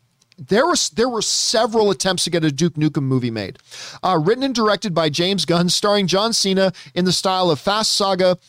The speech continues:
meets Deadpool. No? Okay, then. I'm not a Duke Nukem fan, but I'd pay to see that. Yeah, listen, I really like Duke Nukem. Duke Nukem was one of the first video games. I mean, this was back in the era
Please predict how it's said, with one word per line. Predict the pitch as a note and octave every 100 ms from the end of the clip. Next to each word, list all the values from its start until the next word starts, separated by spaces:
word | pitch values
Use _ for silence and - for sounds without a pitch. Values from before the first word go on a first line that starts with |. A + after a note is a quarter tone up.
| -
meets | F3 F3+ -
Deadpool. | F#3 F#3+ D3+ C#3+ A2 G#2+
No? | F3 A#3
Okay, | A#3+ G3+ G#3+
then. | F#3+ G3 F#3+ - -
I'm | D3 D3+
not | F3+ G#3
a | F3+
Duke | G3 F3
Nukem | F#3+ F#3 E3+
fan, | D#3+ D#3 D#3+
but | D#3
I'd | F3 -
pay | F3+
to | E3
see | - F3
that. | D3 B2 - - _
Yeah, | G3 F#3+
listen, | G3 G3+ D#3+
I | E3+ G#3+ G#3
really | D#3 F#3 F3+ D#3
like | D3+ C#3+
Duke | - C#3 B2+
Nukem. | B2 A#2+ A2+ G#2+ _ _ _ _ _ _ _ _ _ - -
Duke | C#3+ D#4+ F#3+
Nukem | G#3+ B3+ G#3
was | F3+
one | G3+ G3+
of |
the | F3+
first | - G3+ G3+
video | D3+ F3 F3+
games. | C#3+ C#3 C3+
I |
mean, | F#3 G#3
this | A4 -
was | A4
back | D3+ F#3 G3+ G3+
in | G3
the | F3 F3+
era | D3+ D3+ D3 D3